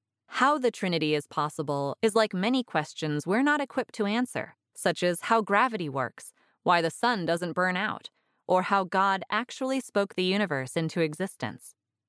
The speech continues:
What we do know is that God makes abundant witness to the fact that there is just one God, and yet that God exists as three persons, distinguishable but inseparable. See Deuteronomy chapter six, Ephesians chapter four,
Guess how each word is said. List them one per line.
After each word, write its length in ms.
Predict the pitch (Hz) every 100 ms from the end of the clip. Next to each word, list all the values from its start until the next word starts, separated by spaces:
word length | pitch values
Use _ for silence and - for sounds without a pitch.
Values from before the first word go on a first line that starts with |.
| -
What 160 | 240
we 120 | 247 233
do 240 | 220 262
know 300 | 185 135 131 -
is 140 | 190
that 240 | 196 185 -
God 320 | 185 240 240
makes 340 | 214 208 -
abundant 600 | - 151 - 202 226 240 -
witness 440 | 202 180 135 -
to 100 | -
the 100 | 160
fact 440 | 151 180 165 170 -
that 140 | 156
there 160 | 170 165
is 160 | 147
just 360 | - 185 240 -
one 460 | 160 156 175 208 190
God, 380 | 165 160 - - -
and 140 | 190 196
yet 260 | 196 175
that 240 | 196 240 -
God 400 | 220 247 170 147
exists 600 | - 190 175 285 269 - 180
as 180 | 160 -
three 220 | 165 202
persons, 640 | - 202 233 - - - - _ _
distinguishable 920 | - 170 - 247 262 254 233 226 226 226 _
but 160 | - 160
inseparable. 800 | 151 147 - 175 147 127 113 - _ _ _ _
See 300 | - - 247
Deuteronomy 640 | 208 214 208 190 196 208
chapter 340 | 214 185 165 143
six, 500 | - 240 - - - _
Ephesians 580 | 202 - 233 240 247 240
chapter 380 | - 202 180 160
four, 560 | - 262 254 151 123